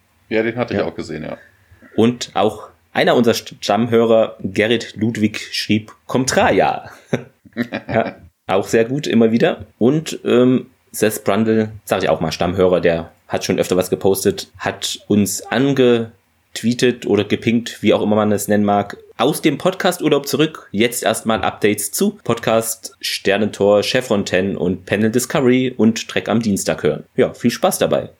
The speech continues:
Speaker 2: Auch Seth Brundle, äh, hat geschrieben unter dem Post von Technikquatsch, wo wir ja eben diesen Pitch hatten, was Thomas euch eben vorgestellt hat.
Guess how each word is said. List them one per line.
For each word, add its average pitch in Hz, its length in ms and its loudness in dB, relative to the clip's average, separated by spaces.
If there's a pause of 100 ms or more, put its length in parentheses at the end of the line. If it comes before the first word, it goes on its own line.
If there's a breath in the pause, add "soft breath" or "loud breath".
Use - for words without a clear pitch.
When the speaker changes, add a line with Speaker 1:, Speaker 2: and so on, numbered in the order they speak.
(140)
Speaker 2:
Auch 131 220 2
Seth 135 260 0
Brundle, 143 600 4
äh, - 100 -10
hat - 480 -8
geschrieben 127 540 -2
unter 127 360 2
dem 110 220 2
Post 120 260 0
von 101 140 0
Technikquatsch, 156 680 -2
wo 110 140 2
wir 110 120 2
ja 101 140 4
eben 95 520 0 (140)
diesen 92 240 -2
Pitch - 360 -6
hatten, 127 320 -4
was 95 180 0
Thomas 113 460 0 (240)
euch 92 180 2
eben 98 160 -2
vorgestellt 135 440 0
hat. 151 220 -2